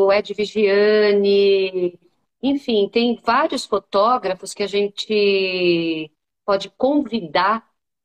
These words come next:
pra dar um... Ah, conversar um pouco, sabe, tomar um vinho, ver uma fotografia,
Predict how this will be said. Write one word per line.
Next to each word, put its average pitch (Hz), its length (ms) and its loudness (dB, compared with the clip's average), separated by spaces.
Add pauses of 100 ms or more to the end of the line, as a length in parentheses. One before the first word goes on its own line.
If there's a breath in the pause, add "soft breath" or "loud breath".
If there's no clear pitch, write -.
(340)
pra 226 200 0
dar 214 380 0
um... 247 640 -4
Ah, 349 240 -2
conversar 392 520 0
um 403 140 0
pouco, 349 300 0
sabe, 294 180 -2
tomar 302 220 2
um 311 180 0
vinho, 233 760 0 (400)
ver 254 120 0
uma 294 160 2
fotografia, 233 1300 -4